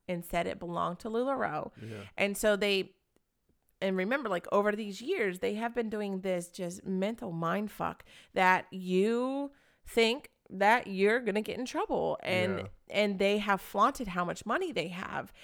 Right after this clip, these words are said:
Speaker 1: and how easily they can sue somebody and win and out money people. So they have done all of this, like, just slide this into the conversation to put it in your head. Like, they planted seeds all along the way.
Speaker 2: Right.
Speaker 1: So the garden is grown by this point, and so they're putting out this,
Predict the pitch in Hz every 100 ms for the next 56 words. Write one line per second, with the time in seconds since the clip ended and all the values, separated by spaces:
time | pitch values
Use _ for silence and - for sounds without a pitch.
0 | - - 190 196 202 185 - 269 254 214
1 | 190 185 - 185 180 - 302 226 190 180
2 | 170 175 208 302 294 202 175 175 185 -
3 | 254 302 247 208 180 165 190 233 440 226
4 | 185 175 170 - 180 220 196 160 156 -
5 | - - - _ - 175 165 - 185 170
6 | - - - - 196 185 190 180 180 180
7 | 175 170 175 165 160 175 165 - 156 156
8 | 160 - - - 196 165 160 160 160 156
9 | - 202 190 180 170 170 165 202 202 269
10 | 311 285 196 - 175 156 - 180 185 175
11 | 156 151 131 123 - 107 101 98 - _
12 | _ _ - - 175 180 202 185 165 185
13 | 190 160 156 175 170 175 165 - 160 165
14 | 165 156 196 202 180 160 160 156